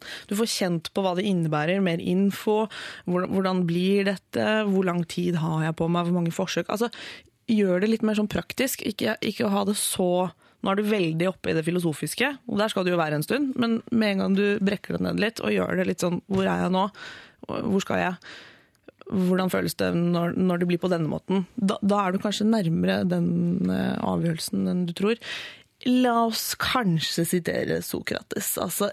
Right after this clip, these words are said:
rett innsikt vil føre til rett, eh, handling. Er ikke det? <laughs>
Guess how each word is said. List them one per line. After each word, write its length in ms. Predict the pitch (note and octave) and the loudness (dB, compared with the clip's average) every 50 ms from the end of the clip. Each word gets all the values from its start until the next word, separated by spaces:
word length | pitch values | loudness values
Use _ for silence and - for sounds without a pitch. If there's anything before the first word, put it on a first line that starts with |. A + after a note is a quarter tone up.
| - - | 0 0
rett 540 | A3+ A3 A3+ B3+ B3 - _ _ - - - C#4 | 0 2 2 0 -2 -4 _ _ -16 -8 -2 2
innsikt 840 | C#4 A#3 G3+ E3+ - - - D4+ - - - - - - - - - _ - | 2 4 4 4 2 2 0 0 -2 -4 -10 -6 -6 -6 -6 -6 -10 _ -2
vil 400 | G3 F#3+ G3+ G#3 G#3 A3+ B3 A#3+ | 0 2 2 2 2 2 0 0
føre 560 | - - - A#3 F#3+ D#3+ D3 C#3+ E3 G3 G3 | 0 0 0 0 2 2 2 2 2 0 0
til 220 | - - G3 F#3+ F#3+ | 0 0 0 2 2
rett, 480 | F#3 F3+ F#3 - _ _ _ - - | 2 0 0 -2 _ _ _ -8 -4
eh, 480 | G3+ G3+ G#3 G3 F#3 F#3 F#3+ F#3+ G3 - - - - - G3+ | -2 0 0 0 0 0 0 0 -2 -4 -4 -6 -6 -6 -4
handling. 480 | G3 G#3+ G#3 F3+ F3 F3+ F#3+ A3 A#3+ A#3 - | -2 -2 0 0 0 0 2 0 0 0 -2
Er 120 | - A3+ G3 | -6 -8 -6
ikke 140 | - - G#3+ | -4 -2 0
det? 320 | G#3 F#3 F3+ F#3+ E4+ D#4 - - - - - - - - - | 0 2 2 2 2 0 0 -4 -10 -12 -14 -16 -10 -2 -2
<laughs> 340 | F4+ - - - B3+ A3+ | -2 -2 0 -2 -2 -2